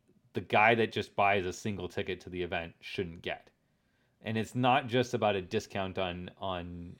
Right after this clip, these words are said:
any one game, and that's not enough. Like, you really wanna feel like you're part of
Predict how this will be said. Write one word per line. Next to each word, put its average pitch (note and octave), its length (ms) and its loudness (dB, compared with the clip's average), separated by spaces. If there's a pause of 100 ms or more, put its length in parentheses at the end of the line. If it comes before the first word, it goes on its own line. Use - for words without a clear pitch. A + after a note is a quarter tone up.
any G2+ 220 -4
one F2+ 300 -6
game, E2 440 -8 (180)
and F#2+ 320 -10
that's G#2+ 300 0
not G#2+ 200 0
enough. F2 400 -8
Like, F2 260 -10
you A2 100 -4
really B2 260 4
wanna A2 180 -2
feel G#2+ 180 -2
like G2 220 -2
you're F#2 100 -6
part F#2 380 -2
of E2+ 260 -4